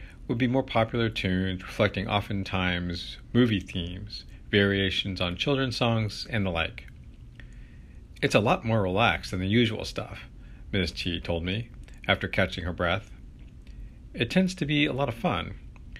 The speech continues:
and we get to work with so many different conductors. And most of the time, we go against traffic." A key component, I agreed,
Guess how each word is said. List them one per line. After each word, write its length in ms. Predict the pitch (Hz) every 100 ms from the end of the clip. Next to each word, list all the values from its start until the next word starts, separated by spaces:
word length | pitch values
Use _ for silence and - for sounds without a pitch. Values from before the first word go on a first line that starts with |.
| -
and 280 | - 135 131
we 80 | 120
get 160 | 127 120
to 80 |
work 320 | 113 110 110 110
with 80 |
so 160 | - 131
many 160 | 123 107
different 260 | 107 92
conductors. 680 | 90 87 85 - 87 - - - - - - - - - - - - - -
And 140 | 123
most 220 | 156 -
of 40 | 123
the 60 |
time, 380 | 110 110 101 101 - -
we 100 | 143
go 160 | 127 120
against 300 | 107 92 -
traffic." 460 | 113 107 - - - - - - - - - - -
A 80 | 113
key 180 | - 101
component, 540 | 95 87 101 87 -
I 80 | 85
agreed, 440 | 78 82 85 -